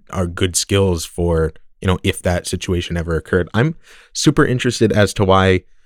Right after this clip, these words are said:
both of you completely discredit, um, you know, different methods of hunting. Like, you don't think that baiting is any different than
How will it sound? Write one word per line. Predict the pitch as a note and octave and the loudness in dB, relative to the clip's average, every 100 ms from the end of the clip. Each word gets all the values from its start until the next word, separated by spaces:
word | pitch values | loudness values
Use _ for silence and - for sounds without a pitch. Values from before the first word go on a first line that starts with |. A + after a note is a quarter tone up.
| _ _ - | _ _ 0
both | G#2 G2+ | 4 6
of | G2+ | 6
you | G2+ | 2
completely | - F#2+ A2 G2+ G2 | 2 2 2 2 -2
discredit, | F2 F#2 - - F#2+ F#2 - - - _ - _ - F#2 | 0 -2 -2 -2 2 2 -2 -12 -20 _ -20 _ -8 -2
um, | F2 E2+ E2+ E2 E2 C2 | 0 0 -2 -4 -8 -6
you | F#2+ F#2 | -2 0
know, | F2+ | -2
different | F2+ G#2+ - F2+ | -2 -4 -2 -2
methods | F2+ E2 F2+ - E2+ E2 - | -2 -4 -6 -4 -8 -8 -6
of | F#2+ F#2 - | -2 -2 -2
hunting. | F2+ E2 D#2+ D2+ D2+ | -6 -6 -8 -10 -8
Like, | E2 D#2+ - - _ _ | -6 -6 -10 -20 _ _
you | F#2 F2+ | -8 -4
don't | F2 F2 | -2 -2
think | - F2+ - | -4 -4 -4
that | E2 - | -8 -2
baiting | F#2 F2+ E2 D#2+ D#2+ | -2 0 -2 -4 -4
is | F2+ E2+ D#2+ - - _ _ | -2 -2 -4 -8 -10 _ _
any | F#2+ F2 | -4 -4
different | E2+ F2+ - E2 E2+ | -4 -4 -2 -6 -4
than | F2 E2+ D#2+ D#2 D2 - | -4 -2 -2 -6 -10 -14